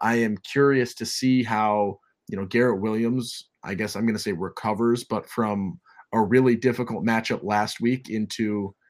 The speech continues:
what's in theory gonna be another possible difficult matchup for him to, uh,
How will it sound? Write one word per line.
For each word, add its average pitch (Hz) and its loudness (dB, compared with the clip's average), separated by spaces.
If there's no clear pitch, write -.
what's 113 -2
in 113 0
theory 123 2
gonna 104 -4
be 110 0
another 107 0
possible 104 -2
difficult 113 -4
matchup 107 -2
for 107 -4
him 98 -4
to, 92 -6
uh, 98 -4